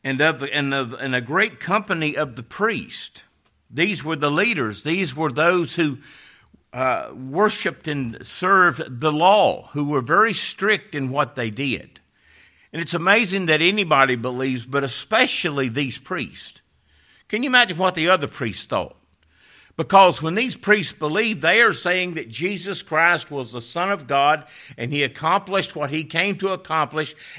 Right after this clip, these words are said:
And by saying that, he's saying all the others are wrong. Because what they were doing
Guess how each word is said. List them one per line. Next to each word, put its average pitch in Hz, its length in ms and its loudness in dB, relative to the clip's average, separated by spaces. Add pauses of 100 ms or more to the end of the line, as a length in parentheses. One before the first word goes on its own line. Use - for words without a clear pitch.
And 160 240 4
by 151 140 8
saying 220 600 4
that, 143 200 4
he's 180 280 0
saying 175 400 2
all 185 300 6
the 151 240 0
others 165 380 2
are 131 100 2
wrong. 135 540 -4 (2250)
Because 123 340 -10
what 165 160 -6
they 185 140 0
were 156 180 0
doing 123 520 -2